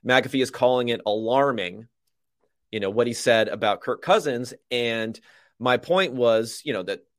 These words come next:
Kwesi was getting a lesson here. You don't, even if you say something that is indisputably true, like, does anyone believe, even Kirk Cousins, maybe, does Kirk Cousins believe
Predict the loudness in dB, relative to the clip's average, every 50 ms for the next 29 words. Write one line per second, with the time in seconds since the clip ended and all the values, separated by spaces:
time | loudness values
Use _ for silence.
0 | _ _ _ _ _ _ -2 -2 0 0 0 -2 0 2 2 2 2 2 2 2
1 | 2 2 2 0 -6 -10 -10 -10 -10 -8 -8 -10 -2 2 4 4 4 4 0 -2
2 | -8 -20 _ _ _ _ _ _ _ _ _ _ _ _ _ _ -6 -4 -4 -2
3 | -2 -4 -4 -4 0 2 2 2 2 2 -2 -2 -2 -2 -2 -4 -6 -6 -6 -6
4 | -6 -6 -8 -6 -8 -6 -6 -6 -8 -10 -10 -10 -6 -6 -4 -4 -4 -4 -4 -4
5 | -6 -6 -6 -6 -6 -4 -2 -2 0 0 0 0 -2 -6 -10 _ _ _ _ _
6 | _ _ _ -4 -2 0 0 0 -2 -2 -4 -8 -10 -12 -14 -18 -20 _ _ _
7 | _ _ _ _ -8 -6 -6 -6 -4 -4 -4 -4 -2 0 0 0 0 -2 -8 -12
8 | -14 -20 -14 -10 -8 -8 -8 -8 -12 -14 -16 _ _ _ _ -10 -4 0 0 2
9 | 2 2 2 2 0 -6 -4 -2 -2 -2 -2 -2 -4 -6 -8